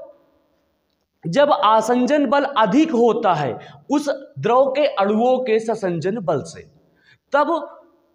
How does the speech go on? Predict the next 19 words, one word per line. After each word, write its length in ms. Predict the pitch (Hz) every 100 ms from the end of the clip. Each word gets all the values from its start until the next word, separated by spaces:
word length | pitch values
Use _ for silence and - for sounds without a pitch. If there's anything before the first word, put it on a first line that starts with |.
| _ _
द्रव 640 | 131 208 262 302 320 - - - _ -
चिपक 400 | 269 269 320 302
जाते 460 | 208 196 160 170
हैं, 340 | 156 131 104 - _
चिपक 340 | 220 233 269
जाते 440 | 262 220 220 226 240
हैं 200 | 220 247
उस 280 | - 226 208
द्रव, 200 | 165 175
अ, 520 | 180 185 175 185 -
उस 160 | 208 147
पे। 260 | - 120 - - _ _ _ 175
और 160 | 185
जब 480 | 156 135 302 330 311 - - - _
आसंजन 720 | 180 208 214 254 254 302 311
बल 300 | 269 262 262
कम 280 | 269 269 320
होता 460 | 311 208 185 196 175
है 440 | 175 208 247 -